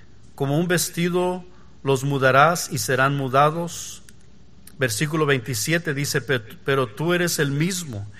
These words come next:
y tus años no se acabarán". Otra cosa es que Dios es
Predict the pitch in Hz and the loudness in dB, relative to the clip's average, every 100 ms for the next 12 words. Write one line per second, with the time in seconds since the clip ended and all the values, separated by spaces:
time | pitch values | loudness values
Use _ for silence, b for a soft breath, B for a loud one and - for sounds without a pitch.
0 | B - 147 - 135 110 139 147 156 143 | B -8 -6 -4 -6 -2 0 0 -2 -4
1 | - 120 123 131 139 - - 127 127 123 | -4 -2 0 0 -2 -4 -2 0 2 2
2 | 135 180 139 - - - - - - - | 2 0 -6 -16 -20 -20 -20 -20 -20 -20
3 | - - - - B B B B B B | -20 -20 -20 -20 B B B B B B
4 | - - - 143 160 170 151 165 175 - | -20 -20 -2 0 2 2 2 2 2 4
5 | 143 151 151 - 135 117 139 160 165 - | 4 4 0 -2 -2 0 2 2 2 0
6 | 151 160 160 - - | 2 2 0 -4 -8